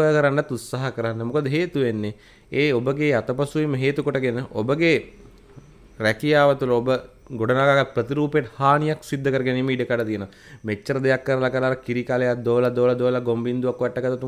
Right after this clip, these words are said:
මුළු කිරි කලෙම වැඩක් නැතු වෙනවා වගේ අන්න ඒ තත්ත්වයට පත් වෙන්න උත්සාහ කරන්න එපා. ඔබ කරන කියන කටයුතු ගැන වෙනදට වඩා විශේෂයෙන්ම සැලකිලිමත් වෙන්න. අධික කාර්යබහුලත්වය තියෙනවා. නමුත් ඒ කාර්යබහුලත්වය හේතු කරගෙන ඔබගේ කටයුතු වලට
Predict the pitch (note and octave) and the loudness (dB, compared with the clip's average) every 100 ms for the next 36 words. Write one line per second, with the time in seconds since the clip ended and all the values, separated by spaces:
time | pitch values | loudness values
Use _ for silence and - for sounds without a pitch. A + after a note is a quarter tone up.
0 | B2 B2+ B2+ C3 - _ - C3 B2+ - | -8 -4 -4 -6 -10 _ -6 -4 -4 -4
1 | B2 D3 D#3 D3 C#3 C#3+ C#3 C#3 C3+ C3 | -2 0 0 0 0 0 -2 0 2 4
2 | B2 C3 B2+ C#3 - _ _ _ B2+ B2+ | 4 2 0 -2 -12 _ _ _ -8 -6
3 | A#2+ G2 - _ _ - B2+ C#3 C#3+ - | -4 -6 -10 _ _ -4 0 2 0 0
4 | C3+ B2+ B2+ - A#2+ A2+ A#2 E3 - - | 0 0 -2 -2 -2 0 -2 -4 -8 -16
5 | G#2+ - B2 A#2+ A#2 C3 C3 D#3+ C3 - | -14 -10 -8 -6 -4 -2 2 2 2 -2
6 | - - C3+ C#3 D#3+ D#3+ D3+ C3+ B2+ C#3+ | -20 -6 -2 0 -2 -2 -2 0 0 0
7 | D3 C#3 C3 B2 B2+ C3 B2+ C3 A2 A#2+ | -2 -2 -4 -4 -2 0 0 -2 -4 -6
8 | A#2 C3+ C3+ C3 C3 A#2+ B2 A#2+ A#2 - | -2 0 0 -2 0 0 0 -2 -4 -2
9 | A#2+ A#2 A#2 - - - - G#2+ B2+ C#3 | -2 -2 -4 -6 -18 -20 -8 -4 0 0
10 | C3 B2+ C3 B2+ C3 B2 B2 B2+ D#3 B2+ | 2 2 2 2 2 0 -2 0 2 2
11 | A2+ B2+ B2 B2+ A#2 A#2 A#2+ B2+ C3+ C3+ | 0 -4 -4 -2 0 0 0 -2 -2 -4
12 | B2+ B2+ C#3 D3+ D3 C3+ C#3+ - - - | -2 0 0 0 2 0 -2 -6 -20 -10
13 | - B2 C#3 C#3 A2 A#2 D3+ E3 F3 D#3 | -2 0 0 -2 -2 0 -2 0 2 2